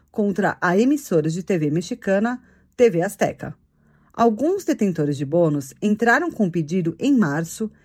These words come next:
em meio a uma disputa sobre quanto de dívida a T V Azteca deve aos detentores de notas. A empresa disse que os Estados Unidos não tinham jurisdição porque a emissora opera principalmente no México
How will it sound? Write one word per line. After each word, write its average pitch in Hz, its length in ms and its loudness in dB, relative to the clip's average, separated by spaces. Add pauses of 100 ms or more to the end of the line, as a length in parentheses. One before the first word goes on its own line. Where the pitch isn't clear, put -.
(220)
em 240 180 2
meio 170 400 4
a 165 120 -4
uma 170 200 2
disputa 202 680 -6 (220)
sobre 202 280 -2
quanto 339 420 0
de 175 160 -2
dívida 165 480 0
a 247 120 0
T 262 160 2
V 170 80 2
Azteca 180 600 0
deve 196 600 4
aos 254 160 0
detentores 240 480 -2
de 269 80 -2
notas. - 560 -6 (420)
A 254 80 0
empresa 302 400 2
disse 190 400 0
que - 160 -4
os 214 60 0
Estados 202 340 0
Unidos 160 520 -2 (340)
não 285 360 4
tinham 240 400 2
jurisdição 208 720 0
porque 220 320 -6
a 262 60 4
emissora 214 540 0
opera 151 500 -2 (460)
principalmente 294 760 0
no 220 80 0
México 208 540 -2